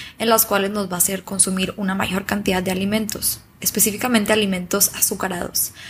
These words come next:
Otra razón por la cual el consumo de Coca Light puede provocar que aumentes de peso es por esa sobrecompensación que las personas pueden llegar a hacer. Las personas saben que están consumiendo menos calorías, entonces se permiten comer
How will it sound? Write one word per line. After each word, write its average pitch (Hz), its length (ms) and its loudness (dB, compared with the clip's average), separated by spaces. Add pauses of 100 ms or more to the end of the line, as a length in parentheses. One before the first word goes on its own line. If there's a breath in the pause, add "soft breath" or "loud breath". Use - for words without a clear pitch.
(380 loud breath)
Otra 302 280 4
razón 330 300 4
por 302 120 -2
la 294 120 0
cual 262 180 2
el 247 80 -2
consumo 233 360 0
de 247 80 -4
Coca 247 240 0
Light 240 200 0
puede 233 300 0
provocar 226 540 0
que 214 100 -4
aumentes 214 440 -4
de 214 80 -4
peso 196 480 -2
es 220 180 0
por 262 320 -2
esa 247 320 2
sobrecompensación 233 1500 0 (460 loud breath)
que 220 120 -4
las 220 180 2
personas 196 400 -6
pueden 220 240 -6
llegar 185 240 -2
a - 40 -10
hacer. 185 380 0 (1080 soft breath)
Las 220 180 0
personas 247 400 0
saben 240 260 0
que 285 80 -2
están 269 240 -2
consumiendo 247 540 -2
menos 240 260 -2
calorías, 277 640 0
entonces 226 600 0
se - 320 4
permiten 196 480 -6
comer 180 400 -10